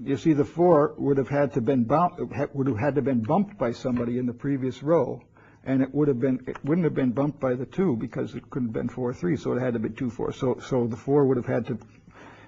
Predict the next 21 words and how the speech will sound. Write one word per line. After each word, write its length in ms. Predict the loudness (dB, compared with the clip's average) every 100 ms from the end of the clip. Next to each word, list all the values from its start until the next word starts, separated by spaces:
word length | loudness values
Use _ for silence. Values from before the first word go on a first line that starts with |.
| -20 -20 _
had, 300 | -2 -2 -2 -8
had, 200 | -4 -4 -4
had 140 | -4 -4
to 80 |
be 460 | -4 -12 -10 -4 -4
bumped 360 | -2 -2 -2 0
by 160 | 2
the 80 | 2
three, 320 | 0 4 6
and 80 | 4
the 60 | 2
three 240 | 4 6
would, 280 | 6 2 -2
would 120 | -2
have 80 | 0
popped 240 | -2 -2
out 160 | -6 -8
the 80 | -10
top. 340 | -8 -8 -10 -20 _ -20 -20 -20 -20 0
So, 280 | 4 4 4
so 380 | 6 6 6